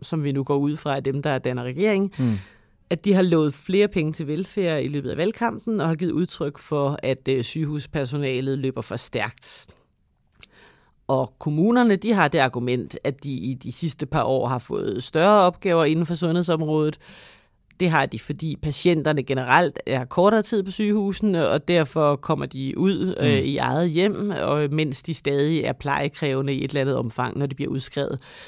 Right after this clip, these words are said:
Speaker 1: Og det er så kommunerne, der tager over der. Regionerne derimod, de kan slå på, at, øh, at sygehusene i forvejen er så presset, og de medicinske afdelinger, øh,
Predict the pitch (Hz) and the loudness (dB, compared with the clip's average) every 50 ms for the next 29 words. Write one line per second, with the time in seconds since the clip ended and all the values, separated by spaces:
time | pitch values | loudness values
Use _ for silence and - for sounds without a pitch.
0 | - - - 160 143 156 143 123 151 139 - - 151 143 139 139 147 143 135 120 | -14 -6 -6 -4 -2 -2 -2 -2 -2 -4 -2 -2 0 0 2 2 2 0 0 -2
1 | 123 127 - - 135 131 131 131 117 117 - 123 131 123 110 - - - - - | -4 -6 -4 -4 -2 -2 -2 -2 -2 -4 -4 -4 -4 -4 -6 -8 -12 -20 -20 -20
2 | - - _ _ _ _ _ _ _ - 147 151 156 151 170 185 190 208 202 185 | -20 -20 _ _ _ _ _ _ _ -6 -2 -2 0 2 4 4 6 6 6 6
3 | 170 160 156 - 165 156 151 151 156 156 156 151 170 160 - 180 - - 175 165 | 4 4 4 6 6 6 6 6 4 2 2 2 0 0 0 -2 0 2 2 2
4 | 151 117 - - 160 147 131 - 90 123 127 - 127 123 123 90 107 113 104 - | 2 2 2 2 2 2 2 2 0 -2 -2 -2 -4 -4 -4 -2 -4 -6 -8 -10
5 | _ - - 139 - - - 175 165 165 175 156 135 - 160 - 123 - 160 156 | _ -8 -8 -8 -6 -2 -2 0 0 0 -2 -4 -4 -6 -6 -6 0 2 4 4
6 | 165 170 180 165 151 139 123 120 113 120 127 123 - 147 - - 139 135 135 135 | 4 4 4 2 2 2 0 -2 -2 -2 -2 -2 -4 -6 -8 -4 -2 -2 -2 -2
7 | - - 185 180 156 143 143 135 151 143 139 131 123 - - 160 151 127 - - | -2 -2 0 2 2 2 0 0 -2 -2 -2 -4 -4 -4 -2 -2 -2 -2 -4 -4
8 | - 143 135 127 139 139 139 135 151 143 139 139 135 139 139 135 131 135 117 123 | -4 -2 0 0 0 0 0 0 -2 -2 0 -2 -2 0 0 0 0 0 0 0
9 | 123 123 120 | -2 -2 -4